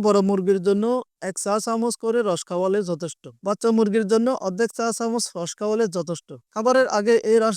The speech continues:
দিলে মুরগির পেট পরিষ্কার থাকবে, হজম ভালো হবে, আর রোগ প্রতিরোধ ক্ষমতা বাড়বে। এই ওষুধটি মুরগির কোন কোন সমস্যা হলে কাজ করে? পাতলা পায়খানা, খাওয়া, অনীহা, কাশি, ঠান্ডা, জ্বর, পেটের কৃমি আর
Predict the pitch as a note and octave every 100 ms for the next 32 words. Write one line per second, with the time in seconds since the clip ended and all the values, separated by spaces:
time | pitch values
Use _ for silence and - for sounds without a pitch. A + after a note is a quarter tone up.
0 | - G#3 B3 G#3+ G3 E3 E3+ D#3 G#3 -
1 | F#3 E3 - E3 G3+ F#3 D3+ - - G3+
2 | A#3 G#3+ G#3 A3 G3 D3+ C#3+ _ - F#3+
3 | G3+ G3 - G3 G#3 G3 A3+ A#3 A3+ A#3+
4 | F#3 D#3 D3+ D3+ C3 A3 A#3 A#3+ - -
5 | C#4+ C#4 A#3 G#3+ C4 A#3+ A3 G#3+ G#3+ G#3
6 | - A#3+ A3+ G#3 G3 A#3 A#3 F3 D#3+ -
7 | D#3+ D3+ _ - F#3+ G#3+ G3 G3+ G3+ A#3
8 | A#3 A3 A3+ A#3 A#3+ - F#3+ F#3+ A3 G#3+
9 | F#3+ F3+ A3 A3 G#3+ G#3+ G3+ G#3 D#3+ G3
10 | G#3+ A3 F#3+ F#3+ E3 - F3+ F#3+ A3 -
11 | D#3+ F#3+